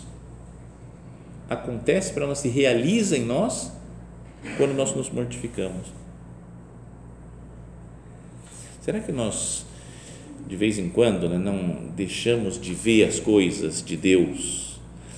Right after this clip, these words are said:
de entender os planos de Deus, por falta de mortificação, né, por estar muito apegado ao meu prazer? Todos nós estamos, né? Todo mundo gosta muito de ter prazer, né, de todos os tipos.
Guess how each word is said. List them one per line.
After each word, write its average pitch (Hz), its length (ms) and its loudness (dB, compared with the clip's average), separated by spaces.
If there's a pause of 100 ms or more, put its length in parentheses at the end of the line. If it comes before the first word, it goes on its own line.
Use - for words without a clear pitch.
(140)
de 98 120 -4
entender 98 600 6
os 95 160 8
planos 92 440 4
de 85 120 -6
Deus, 90 580 0 (960)
por 127 140 8
falta 127 320 4
de 107 80 0
mortificação, 98 880 0
né, 95 80 -2
por 98 160 -2
estar 104 180 -2
muito 147 240 2
apegado 107 400 4
ao 92 60 4
meu 107 160 4
prazer? 92 480 0 (760)
Todos 220 240 4
nós 135 200 4
estamos, 87 340 4
né? 95 80 0
Todo 180 120 0
mundo 170 220 4
gosta - 300 10
muito 123 200 4
de 90 120 4
ter 90 120 6
prazer, 92 500 8
né, - 80 -4 (520)
de 90 80 0
todos 139 260 6
os 117 140 4
tipos. - 480 2